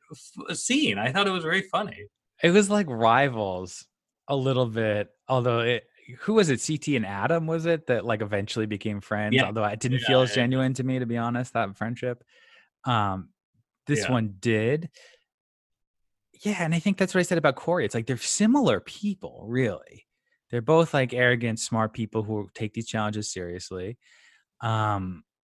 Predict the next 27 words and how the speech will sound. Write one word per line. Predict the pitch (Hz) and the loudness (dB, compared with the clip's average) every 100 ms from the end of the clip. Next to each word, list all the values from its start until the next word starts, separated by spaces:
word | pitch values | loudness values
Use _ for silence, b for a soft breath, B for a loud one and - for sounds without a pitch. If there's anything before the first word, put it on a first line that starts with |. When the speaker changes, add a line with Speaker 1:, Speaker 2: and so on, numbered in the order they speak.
| _ _ _ _ | _ _ _ _
Speaker 2:
they | 143 | -4
just | 131 135 | -2 0
happen | 127 127 143 | 0 0 0
to | |
have | 120 | 2
been, | 135 131 113 | 2 2 -2
um, | 120 117 | -6 -6
born | 113 120 127 | -2 2 2
on, | 127 | 2
like, | 127 120 | 0 -2
opposing | - 104 113 120 | -2 -2 -2 -2
<laughs> | |
sides | - - - 113 135 127 127 - | -4 -6 -6 -6 -4 -2 -2 -2
of, | 131 | -2
like, | 120 113 | -2 0
the | 123 | 0
Speaker 1:
Yeah. | 113 | 0
Speaker 2:
Mason-Dixon | 113 120 117 131 208 101 | 0 -2 -2 -2 -4 -8
line. | 90 82 78 104 b b b b b b _ 127 | -10 -14 -18 -20 b b b b b b _ -2
Um, | 127 120 113 107 95 _ _ _ _ _ | 0 2 0 -2 -6 _ _ _ _ _
so | - 160 | -4 2
it | |
Speaker 1:
Well, | 147 | 6
it | |
Speaker 2:
was | 147 | 6
Speaker 1:
was | |
Speaker 2:
nice | 135 | 6